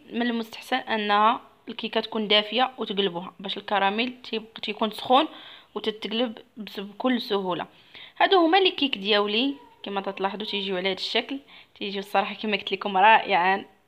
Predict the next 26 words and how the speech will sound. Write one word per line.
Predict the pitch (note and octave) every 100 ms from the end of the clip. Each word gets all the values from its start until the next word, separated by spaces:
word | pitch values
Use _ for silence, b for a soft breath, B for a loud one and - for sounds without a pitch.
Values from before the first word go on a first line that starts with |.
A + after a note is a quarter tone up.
| _ _
رائعين | G#3+ A3+ A3+ F#3+ G#3 B3
عفوا، | F#3 F#3+ A3
لا | B3 - A#3
مذاقا | C#4 C4+ A3 G#3+ C#4 -
ولا | - A3 C4 F4
شكلا. | F4+ D#4+ D4+ E3 - - _ _ _ _ _ _ _ _ _ _ - A#3+
هانتوما | G#3+ - F#3+ F3+ C4 B B B B
الطبقه | _ - A3 G#3 G#3
تيجيو | G#3 A3 G3+ G3+ F#3+
باينين، | G3 G#3 G#3+ G3+ F#3 A3 B3+ -
والكيك | B3 - A3+
تيجي، | - G#3+ G#3+ G#3 G#3+ - B B B _
آه، | G3 G3 F#3+
رطب | G#3+ - C4 B3 -
ما | G#3+ G3+
ناشفش، | G3 F#3+ - B3+ - - - B B -
تيجي | G#3+ G#3+ G#3
الصراحه | G#3 G3 F#3+ - F#3+
رائع. | G3+ - G#3+ A#3+ B B B C4
نتمنى | C4 E4 F4+ D4 C4+ C#4+
الفيديو | A#3 A3+ G3 G#3+
ديال | G3
اليوم | G#3 G#3+ A3 A#3 -
ينال | A3+ A#3
الاعجاب | A3+ D#4+ B3+ A3+ G3+
ديالكم، | G3 F#3+ F#3 - G#3